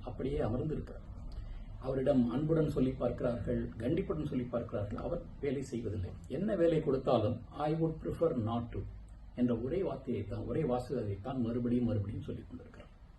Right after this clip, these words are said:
இப்போது முதலாளிக்கு ஒரு பெரிய தர்ம சங்கடம் உருவாகி விடுகிறது. கூட வேலை பார்க்கிற, வேலை பார்க்கிற மற்ற காப்பியிஸ்டுகள் எல்லாம்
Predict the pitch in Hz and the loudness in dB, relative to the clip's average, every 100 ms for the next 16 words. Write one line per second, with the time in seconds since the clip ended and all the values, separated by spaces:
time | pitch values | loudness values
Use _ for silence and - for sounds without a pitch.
0 | - - - - - - 143 170 151 143 | -20 -20 -18 -18 -18 -10 -2 2 6 6
1 | 135 175 156 151 - 113 131 180 127 120 | 6 6 4 4 2 2 2 2 2 2
2 | 160 160 123 113 104 104 95 101 98 95 | 0 2 2 2 2 0 0 -2 -4 -4
3 | 98 - - - - 180 160 139 143 127 | -6 -10 -14 -6 0 2 2 2 0 0
4 | 117 120 113 104 143 139 127 127 - 117 | 4 4 4 4 2 2 0 0 -2 -2
5 | - - 143 135 131 139 - - 117 104 | -2 0 0 0 -2 -4 -4 -4 -2 0
6 | 117 120 | 0 -2